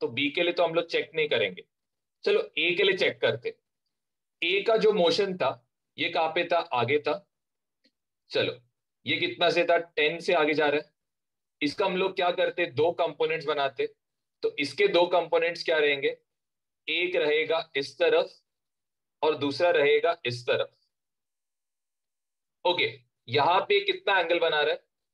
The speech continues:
तो इस तरफ ये angle बना रहा है कितना, फ़ोर्टी फ़ाइव degree। ओके, तो आप check करो क्या ए का कोई component है क्या along, तो आप notice कर सकते हो ये वाला component है।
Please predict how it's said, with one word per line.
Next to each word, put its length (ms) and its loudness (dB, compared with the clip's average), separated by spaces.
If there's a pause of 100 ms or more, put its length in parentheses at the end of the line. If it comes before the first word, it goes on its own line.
(180)
तो 120 -14
इस 260 -8
तरफ 300 2
ये 100 0
angle 320 -2
बना 200 0
रहा 80 0
है 80 0
कितना, 320 -4
फ़ोर्टी 460 -6
फ़ाइव 280 0
degree। 320 -4 (960)
ओके, 200 0
तो 320 -4
आप 140 2
check 240 -2
करो 200 6 (520)
क्या 100 2 (160)
ए 220 0
का 80 2
कोई 200 2
component 560 0
है 120 0
क्या 220 -4
along, 340 0 (240)
तो 60 -2
आप 140 0
notice 340 -2
कर 120 2
सकते 300 -2
हो 60 -2
ये 240 -2
वाला 320 2
component 600 -4
है। 140 -4